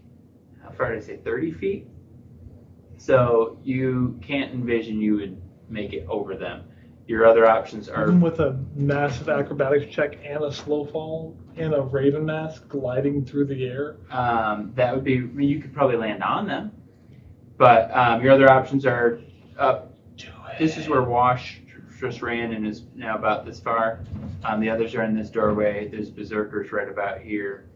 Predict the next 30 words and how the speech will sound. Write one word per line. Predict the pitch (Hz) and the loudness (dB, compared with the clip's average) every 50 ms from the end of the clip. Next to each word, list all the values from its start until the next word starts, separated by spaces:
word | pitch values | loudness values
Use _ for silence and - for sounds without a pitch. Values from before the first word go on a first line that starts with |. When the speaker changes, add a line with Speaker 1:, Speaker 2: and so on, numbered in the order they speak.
| - - - - - - - | -20 -20 -20 -20 -20 -14 -8
Speaker 1:
Uh, | 110 101 98 98 | -6 -6 -6 -6
there's | 98 95 - | -6 -8 -10
three | - - 120 117 110 | -8 -6 -2 -2 -2
more | 110 107 107 110 107 107 - - - | -2 0 0 0 0 -2 -4 -8 -8
running. | 113 107 107 104 104 104 101 101 101 | -4 -4 -2 -2 -4 -6 -8 -8 -8
They're | 107 107 104 | -6 -6 -6
not, | 104 101 - - - - - - - - - - - - - - - - - - - - - - | -6 -8 -10 -12 -16 -20 -20 -20 -20 -20 -20 -20 -20 -20 -20 -20 -18 -18 -18 -20 -20 -20 -20 -18
uh, | - - - - - - | -18 -16 -14 -14 -12 -10
almost | 123 127 123 120 107 - - | -8 -6 -6 -6 -6 -6 -4
halfway | 117 113 110 107 - 117 117 113 104 104 | -4 -2 -2 -2 -4 -2 -2 -2 -2 -4
through | 113 110 104 | -6 -10 -10
the | 98 | -10
circle, | 95 - 113 104 98 98 101 101 98 98 - - - - - - - - - | -10 -6 -4 -4 -4 -4 -4 -4 -6 -6 -10 -14 -20 -20 -20 -20 -20 -20 -14
and | - 107 | -10 -8
then | 104 101 | -8 -8
a | 98 | -6
bunch | 95 110 104 101 - - | -4 -2 -2 -4 -4 -8
of | 95 | -4
druids. | - - 107 101 98 - - | 0 2 2 2 2 0 -2
So | - - 127 120 113 113 104 - - - - - - - - - - | 0 4 8 10 10 10 10 8 4 -8 -16 -20 -20 -20 -20 -8 2
if | - 175 185 185 208 | 6 6 6 6 6
you | 202 196 185 180 170 160 | 4 6 6 6 4 2
slow | 156 - - 165 160 156 | 2 4 8 10 10 10
fall | - 165 147 143 139 | 10 10 8 8 8
here, | 135 156 156 156 160 165 170 - - | 8 6 6 8 8 6 4 2 0
there's | - 139 127 123 123 - | 2 2 2 2 0 -2
three | - - 160 160 | 4 6 8 8
more | 160 156 147 143 139 135 127 123 - - - - | 8 8 6 4 2 2 2 0 -2 -8 -10 -8
berserker | - 127 123 127 127 127 127 127 135 117 | -6 -4 0 2 2 2 2 0 -2 -6
dudes. | 104 - 110 101 98 98 - - - - | -4 -4 -2 -2 -4 -4 -8 -12 -20 -20